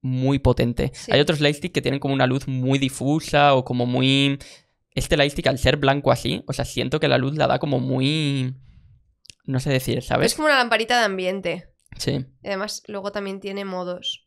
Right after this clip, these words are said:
Speaker 1: Claro. Modo respiración clásico. Modo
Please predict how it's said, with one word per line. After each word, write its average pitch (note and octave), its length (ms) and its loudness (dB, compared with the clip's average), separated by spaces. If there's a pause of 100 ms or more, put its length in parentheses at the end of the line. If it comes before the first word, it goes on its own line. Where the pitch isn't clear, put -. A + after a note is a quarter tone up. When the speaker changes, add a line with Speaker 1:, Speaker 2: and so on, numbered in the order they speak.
Speaker 1:
Claro. B2+ 400 -12 (320)
Modo - 300 -4
respiración - 840 -8 (100)
clásico. - 520 -8 (140)
Modo - 720 -4